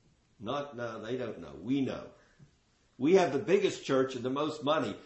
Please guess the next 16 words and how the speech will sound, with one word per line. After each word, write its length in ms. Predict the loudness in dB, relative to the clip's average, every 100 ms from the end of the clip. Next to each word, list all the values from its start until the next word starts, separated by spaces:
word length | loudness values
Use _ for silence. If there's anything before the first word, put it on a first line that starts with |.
| -2
It 140 | 2 2
has 320 | 2 2 0
to 60 | -6
be 240 | 0 4
us 240 | 4 2 -2
that 120 | -8
really 420 | -2 2 2 2
<laughs> 40 | 2
know, 480 | 2 2 0 -6 -14 -20 -20 _
'cause 200 | -8 -6 -6 -6 -2
God's 400 | 0 0 -2 -10 -20 _ -16 -16 -6
blessed 340 | -2 -2 0
us 200 | -2 -2
in 80 | -4
this 220 | -6 -6
way. 280 | -4 -2 -2